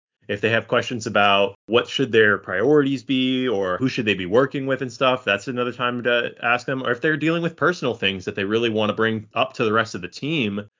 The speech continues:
that's okay as well to bring those into this moment." I mean, we would spend at least half the time talking about personal things that people were going through, whether they were having a baby, whether they had to have surgery, whether they were going through, you know, their loved one was in hospice or something.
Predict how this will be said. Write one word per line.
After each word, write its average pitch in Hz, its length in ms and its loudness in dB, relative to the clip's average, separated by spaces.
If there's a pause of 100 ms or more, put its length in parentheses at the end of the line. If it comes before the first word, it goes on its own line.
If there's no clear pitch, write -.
(140)
that's 131 200 0
okay 143 320 0
as 104 100 -6
well 127 320 2
to 107 80 -2
bring 117 240 -2
those 101 200 -2
into 117 180 -4
this 101 200 -4
moment." 113 520 -2 (540)
I 113 80 -2
mean, 123 140 0
we 160 100 6
would 185 100 2
spend 110 240 0
at 110 80 -2
least 147 180 -2
half 98 200 -4
the - 60 -12
time 87 380 -6
talking 113 340 -2
about 104 240 -2
personal 143 340 -4
things 101 260 -4
that 104 100 -10
people 113 240 -6
were 98 100 -4
going 131 340 0
through, 104 180 -2
whether 98 240 0
they 95 120 0
were 95 120 0
having 95 260 -2
a 87 40 -8
baby, 123 760 2 (200)
whether 104 220 2
they 101 120 2
had 98 180 0
to 92 60 -4
have 98 220 -2
surgery, 127 800 2
whether 107 260 2
they 104 100 2
were 104 100 0
going 107 360 2
through, 104 480 -2
you 104 140 0
know, 104 160 -2
their 101 280 0
loved 107 260 2
one 107 180 2
was 101 160 -2
in 95 100 -2
hospice 131 600 0
or 123 60 0
something. 113 720 0